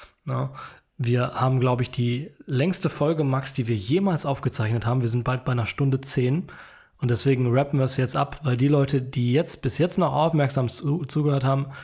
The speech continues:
die haben's auch wirklich verdient, dass wir uns jetzt, dass wir sie jetzt erlösen und in einen entspannten Feierabend schicken.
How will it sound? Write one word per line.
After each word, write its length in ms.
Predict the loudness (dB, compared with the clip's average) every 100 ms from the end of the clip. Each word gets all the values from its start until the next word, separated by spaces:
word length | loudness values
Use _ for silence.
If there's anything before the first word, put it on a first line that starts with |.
| -20 _ -2
die 80 | 2
haben's 180 | 4 4
auch 100 | 4
wirklich 260 | 2 2
verdient, 480 | 4 4 4 2 -2 -12 -20 -20 _ _ -6
dass 200 | -4 -2
wir 60 |
uns 200 | -2 2
jetzt, 340 | 2 0 -2 -4
dass 280 | -2 -2 0
wir 40 |
sie 100 | 0
jetzt 140 | 0 0
erlösen 440 | 2 2 2 2
und 160 | 0 -2
in 160 | 0 0
einen 200 | 0 -2
entspannten 480 | -4 -2 -4 -4
Feierabend 560 | -2 0 0 0 -2 -2
schicken. 380 | -4 -4 -6